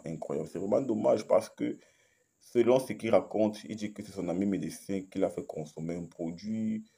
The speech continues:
un produit dopant, un produit dangereux. Bref, moi, je dis que ce médecin-là, ce n'est pas, ce n'est pas un ami, hein. Ce médecin, ce n'est pas un ami, les amis. Lorsque tu as vraiment un vrai ami,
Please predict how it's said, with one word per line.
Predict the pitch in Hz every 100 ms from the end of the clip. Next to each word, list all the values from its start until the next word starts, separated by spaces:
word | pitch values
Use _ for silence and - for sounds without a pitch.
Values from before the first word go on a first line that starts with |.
| _ _ _
un | 95
produit | 92 - 85 82 98 - -
dopant, | 85 - - 107 104 -
un | 101
produit | - 85 85 92 104 101
dangereux. | - 85 82 92 95 117 117 - _ _ -
Bref, | 165 135 170 - -
moi, | - 95
je | 135
dis | 85 101
que | -
ce | 107 113
médecin-là, | 110 85 80 - 95
ce | 92 82
n'est | 82
pas, | - 95 92 95 - _
ce | _ -
n'est | 82
pas | 98
un | 101
ami, | 85 92 95
hein. | 90 - _ _ _ _ - _ _ _ _
Ce | 101
médecin, | 104 90 95 98
ce | 95
n'est | 87
pas | 80 95
un | 95
ami, | 87 90
les | 82
amis. | 78 76
Lorsque | - 98 - _ 101 - _ _ _ _ _ _ _
tu | -
as | 95
vraiment | 85 82
un | 90
vrai | 80 87
ami, | 80 82 92